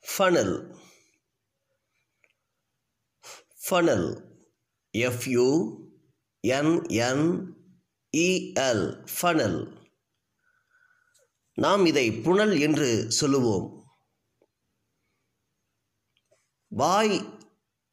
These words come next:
அகலமில்லாத பாத்திரங்களில் எண்ணெய் ஊற்றுவதற்காக இதை நாம் பயன்படுத்துவோம். நீங்கள் இதை பார்த்திருக்கிறீர்களா? இதன்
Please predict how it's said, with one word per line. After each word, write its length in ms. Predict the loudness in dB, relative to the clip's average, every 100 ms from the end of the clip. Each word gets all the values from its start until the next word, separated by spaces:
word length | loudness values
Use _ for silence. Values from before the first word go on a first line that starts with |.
| _ -6
அகலமில்லாத 680 | -2 0 2 2 4 4 2 0
பாத்திரங்களில் 680 | 0 0 0 0 0 0 -2 -8 -18 _ _ _ _ _ -4
எண்ணெய் 380 | 0 2 2 2
ஊற்றுவதற்காக 680 | 0 0 2 2 0 0 2 0 -2 -4 -14 _ _
இதை 200 | -4 0
நாம் 240 | 0 0 0
பயன்படுத்துவோம். 680 | -2 0 -2 -2 -2 0 -2 -8 -20 _ _ _ _ _ _ _ -4
நீங்கள் 320 | 0 0 0
இதை 140 | 0 -2 -2
பார்த்திருக்கிறீர்களா? 720 | -2 -2 -2 -2 0 0 0 -4 -8 -18 _ _ _ _ _ _ _ _ -2
இதன் 280 | 0 0